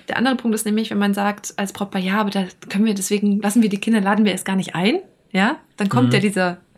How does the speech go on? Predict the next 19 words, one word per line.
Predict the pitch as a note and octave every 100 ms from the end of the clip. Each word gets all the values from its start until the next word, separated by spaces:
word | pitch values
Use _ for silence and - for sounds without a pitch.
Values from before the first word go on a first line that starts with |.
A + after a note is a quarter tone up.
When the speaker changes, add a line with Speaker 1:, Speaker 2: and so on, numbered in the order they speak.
| _ G3
Speaker 1:
Moment | F3+ F3+ F#3
nicht | F#3
zustande. | F#3 F3+ F3+ A#3+ F4 - - - - B2
Speaker 2:
Oh, | A#2
das | A2+
hab |
ich | -
auch | A2
schon | A#2
gelesen, | G#2 G#2+ G#2 A2 G2+ _ -
dass | A2+ -
dann | A2+ A2
Leute | A#2 A#2
gesagt | A#2+ A#2
haben, | A#2+ G#2+ -
"Hier | - A#2+
dann, | A2 A2 - - - - -
wir | A#2 A2
haben, | A#2